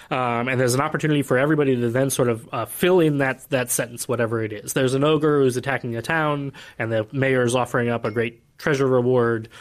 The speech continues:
Uh, there are children that are going missing in this city, um, and, uh, you should do it because children going missing is really bad. Whatever the case may be, everybody sort of offers in their ideas, and then,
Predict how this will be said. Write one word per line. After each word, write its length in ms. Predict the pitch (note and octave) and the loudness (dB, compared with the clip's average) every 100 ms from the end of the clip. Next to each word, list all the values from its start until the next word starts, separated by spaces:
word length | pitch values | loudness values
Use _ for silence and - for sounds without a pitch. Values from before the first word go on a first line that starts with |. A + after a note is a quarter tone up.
| - - | -18 -6
Uh, 300 | B2+ A2+ G#2+ | -2 0 0
there 320 | G#2 A#2 A#2+ | 0 2 0
are 220 | A#2+ A2 | -2 -2
children 360 | G#2 E3+ D3 C#3+ | 0 0 0 0
that 120 | B2+ | 0
are 60 | A2+ | 0
going 260 | A2+ A2 | 0 0
missing 520 | C3+ C3+ C#3 C3 B2 B2 | 0 0 0 0 -2 -8
in 180 | A#2+ A2+ | -8 -6
this 180 | A2 | -4
city, 560 | - D3 C3 B2+ A#2+ A#2 - - - | -2 0 0 0 -2 -6 -12 -18 -6
um, 440 | A#2+ A2 G#2+ G#2 A#2 B2 | -2 0 -2 -4 -6 -2
and, 360 | A#2 A2 A2 | -2 -2 -2
uh, 120 | G#2+ | -2
you 160 | G#2+ A2 | -2 -2
should 160 | A2 B2+ | -2 0
do 100 | C#3+ | 2
it 80 | |
because 380 | A#2 B2 A#2+ - - | 2 0 0 -2 -6
children 300 | - C3 B2+ | -2 0 2
going 160 | B2+ B2+ | 2 2
missing 240 | C3 C#3 | 0 0
is 100 | C#3+ | 0
really 200 | D3+ E3 | 2 2
bad. 300 | F#3 G3 G#2+ - - | 0 -2 -4 -10 -6
Whatever 300 | - D#3 F3 | 0 2 2
the 80 | E3+ | 0
case 280 | D#3+ E3+ D#3 | 0 0 0
may 100 | D#3+ | 0
be, 300 | D3+ B2+ A2+ | 0 0 0
everybody 300 | A#2 C3+ C3+ | 2 2 0
sort 180 | C3 C3 | 0 -2
of 120 | A#2 - - - | -2 -6 -14 -2
offers 440 | D3+ D#3+ E3+ D3 | -2 2 0 0
in 240 | D3 C#3+ C#3 | 0 0 2
their 260 | C3 B2+ | 2 2
ideas, 840 | B2 A#2+ A#2+ A2+ G2+ B2+ C3+ - - - - - | 2 0 0 -2 -4 -10 -10 -10 -12 -20 -20 -8
and 160 | C#3 B2+ | -2 0
then, 380 | C3+ C3 C3 | 2 0 -2